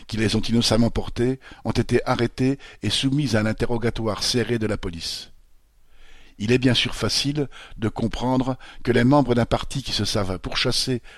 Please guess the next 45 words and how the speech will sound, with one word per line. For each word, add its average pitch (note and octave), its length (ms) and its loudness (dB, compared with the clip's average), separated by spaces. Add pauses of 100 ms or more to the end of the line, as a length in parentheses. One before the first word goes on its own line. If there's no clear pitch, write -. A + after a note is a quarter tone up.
(120)
depuis G2+ 240 -8
des G2+ 160 0
mois B2 320 2 (320)
éviteraient B2 500 4
d'exhiber A#2 460 2
de G#2 80 -2
façon G2+ 420 -2
aussi G2+ 240 -4
visible A2 480 -2 (240)
un G#2 140 0
signe B2+ 260 6
de A2 60 0
reconnaissance. G2 880 -2 (800)
Mais A#2+ 120 6
les B2+ 80 8
policiers C3 440 2
turcs - 340 -4 (280)
qui A#2 120 -2
ont A2+ 160 2
arrêté A2+ 300 2
les G2+ 100 2
deux G2+ 160 -2
jeunes B2+ 400 2 (260)
avaient A2+ 300 0
aussi B2+ 240 0
toutes C3+ 220 -4
les B2+ 100 6
raisons B2 300 4
de A2 100 0
craindre, A#2+ 480 -2 (180)
s'ils G#2+ 220 0
ne G2+ 80 4
l'avaient G2+ 240 2
pas F#2+ 160 -2
fait, A#2+ 340 -4 (280)
d'être - 300 0
à B2 120 4
leur B2 180 0
tour A#2 240 -4
accusés A2 600 -2 (240)
de A2 100 -2
complaisance G#2+ 640 0
pour G#2+ 180 -4
les G#2 100 -2
gülenistes. G2 600 -4